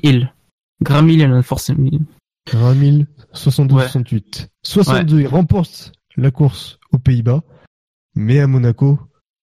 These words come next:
Speaker 2: il ne marque que le point du meilleur tour en course.
Speaker 1: Ah.
Speaker 2: En soixante-huit, il remporte la deuxième course en Espagne, et en Afrique du Sud, il termine deuxième.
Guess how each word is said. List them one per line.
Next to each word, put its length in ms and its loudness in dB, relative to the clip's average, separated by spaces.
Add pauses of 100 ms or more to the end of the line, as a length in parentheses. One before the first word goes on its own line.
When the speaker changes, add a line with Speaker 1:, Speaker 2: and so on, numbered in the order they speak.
(120)
Speaker 2:
il 120 0
ne 80 2
marque 300 0
que 60 2
le 160 4
point 180 -2
du 100 -2
meilleur 220 0
tour 140 -2
en 80 -2
course. 400 -2 (280)
Speaker 1:
Ah. 380 -8 (640)
Speaker 2:
En 80 -2
soixante-huit, 800 0 (680)
il 80 2
remporte 400 0
la 60 0
deuxième 280 -2
course 240 -4
en 80 0
Espagne, 480 -4 (480)
et 80 2
en 100 4
Afrique 260 2
du 120 2
Sud, 400 0
il 100 -2
termine 340 4
deuxième. 560 2